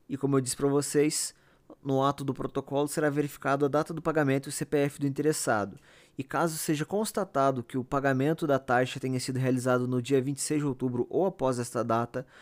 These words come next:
o protocolo, o protocolo não será solicitado, o protocolo solicitado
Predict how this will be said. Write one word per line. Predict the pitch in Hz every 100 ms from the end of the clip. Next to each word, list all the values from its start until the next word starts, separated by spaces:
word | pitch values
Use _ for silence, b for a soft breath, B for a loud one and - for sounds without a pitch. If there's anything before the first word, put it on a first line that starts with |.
| B B
o | 123
protocolo, | 123 131 135 - 123 127 - -
o |
protocolo | 123 127 127 120 127 127
não | 151
será | 160 151 139
solicitado, | - 143 - 151 120 127 139 -
o | 127
protocolo | 120 123 - 123 123 131 131 131 B B
solicitado | - - 196 196 175 151 123 120 123 127